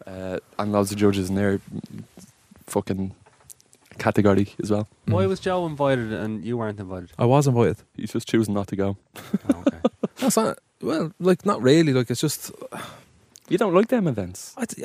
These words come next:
Speaker 3: yeah, it does. It, it'd have to be something to do with Marvel, uh, Wakanda or something like that.
Speaker 2: Mm.
Speaker 3: No, I just, I've been to loads and I'm just like, <sighs>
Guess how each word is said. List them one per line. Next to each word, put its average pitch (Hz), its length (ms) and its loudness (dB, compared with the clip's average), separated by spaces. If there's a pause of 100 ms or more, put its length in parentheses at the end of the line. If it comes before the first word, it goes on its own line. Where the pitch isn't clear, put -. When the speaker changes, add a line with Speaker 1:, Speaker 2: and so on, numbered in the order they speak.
Speaker 3:
yeah, 214 220 4
it 190 80 2
does. - 260 2
It, 151 200 -2 (300)
it'd - 140 -10
have - 160 -10
to 170 100 0
be 127 100 0
something 127 260 -4
to 127 80 -4
do 131 100 -2
with 123 140 0
Marvel, 120 440 0 (680)
uh, 107 160 -2
Wakanda 117 560 2
or 110 100 0
something - 240 -4
like 110 140 -4
that. 113 180 -6
Speaker 2:
Mm. 110 220 -14 (400)
Speaker 3:
No, 85 220 0 (100)
I 143 100 4
just, - 420 0 (920)
I've - 120 -12
been 165 180 4
to 107 80 -4
loads 120 300 2
and 120 60 2
I'm 120 80 0
just 131 180 0
like, - 360 -2 (1300)
<sighs> - 280 -8